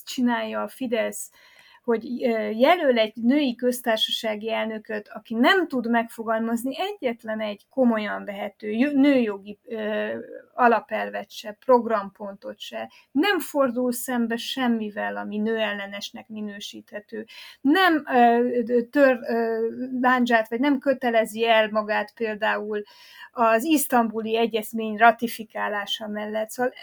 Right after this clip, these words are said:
ebből azt látom, hogy itt az utóbbi években nagyon súlyos, ö, ö, hátramenetel, ö, zajlik, és ha azt nézzük, hogy a, a, a Putyin rezsim a teljes hatalmát erre, a nőjogok megsértésére építette fel, és ebből nőtte ki magát,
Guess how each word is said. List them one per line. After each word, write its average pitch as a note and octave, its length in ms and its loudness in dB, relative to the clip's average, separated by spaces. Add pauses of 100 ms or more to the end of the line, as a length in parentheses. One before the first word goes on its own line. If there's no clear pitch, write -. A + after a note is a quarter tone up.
(240)
ebből D#4 400 2
azt - 280 4
látom, C#4+ 460 2
hogy A#3 220 0
itt C#4+ 300 -4
az A3 140 -6
utóbbi A#3 400 -6
években A3 680 -2 (260)
nagyon B3+ 580 4
súlyos, G#3+ 800 -6
ö, A3 140 -10 (100)
ö, A#3+ 100 -8
hátramenetel, A3+ 1400 -2
ö, A3 280 -4
zajlik, C4+ 540 -2 (300)
és A#3+ 180 -2
ha B3+ 80 -2
azt D4+ 240 4
nézzük, A#3+ 280 -4
hogy A#3 160 -2
a, A3+ 80 4
a, A3+ 300 -2
a A#3 260 -6
Putyin F4 360 0
rezsim A3+ 300 -2
a G#3 120 -6
teljes C#4+ 420 0
hatalmát G#3 640 -8
erre, A#3+ 360 2
a G#3 200 -4
nőjogok A3+ 520 2
megsértésére A3 1080 -10
építette G#3+ 640 -6
fel, A#3 420 -4
és A3+ 100 -6
ebből G#3+ 340 -2
nőtte G#3 360 -10
ki - 160 -14
magát, C#4 400 -6